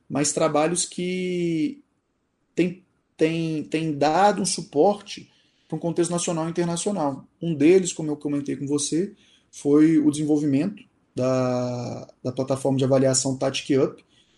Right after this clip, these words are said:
que permite a gente ter dados objetivos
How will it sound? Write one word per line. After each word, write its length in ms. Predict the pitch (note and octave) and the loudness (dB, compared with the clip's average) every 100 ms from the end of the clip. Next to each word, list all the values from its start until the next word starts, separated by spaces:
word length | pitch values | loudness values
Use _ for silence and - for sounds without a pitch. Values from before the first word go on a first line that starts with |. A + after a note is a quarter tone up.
| - | -12
que 100 | C3+ | -4
permite 640 | - D#3+ D3+ D#3 G3+ G#3 | 4 6 6 4 4 2
a 60 | D#3+ | -2
gente 300 | D3 C#3+ - | -2 -4 2
ter 280 | D3 C#3 - | 2 2 0
dados 640 | C3 C#3+ C#3+ C#3+ - - - | 0 0 0 -4 -6 -2 4
objetivos 1120 | G3 F#3+ F#3 F#3+ - - D#3 F#3 G#3 - _ | 4 4 0 0 0 -4 -6 -6 -10 -16 _